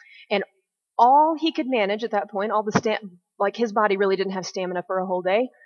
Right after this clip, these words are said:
so all he really had in him was about two hours each morning,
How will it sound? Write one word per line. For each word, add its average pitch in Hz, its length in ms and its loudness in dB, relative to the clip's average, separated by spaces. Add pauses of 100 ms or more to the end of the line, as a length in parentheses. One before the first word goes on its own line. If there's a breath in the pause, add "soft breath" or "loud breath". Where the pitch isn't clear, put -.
(220 loud breath)
so 214 380 4
all 233 200 6
he 240 340 -4
really 220 220 0
had 196 380 0 (180)
in 196 120 -4
him 190 140 -4
was 180 120 -8
about 165 260 0
two 247 220 -4
hours 170 360 0
each - 180 -12
morning, - 240 -16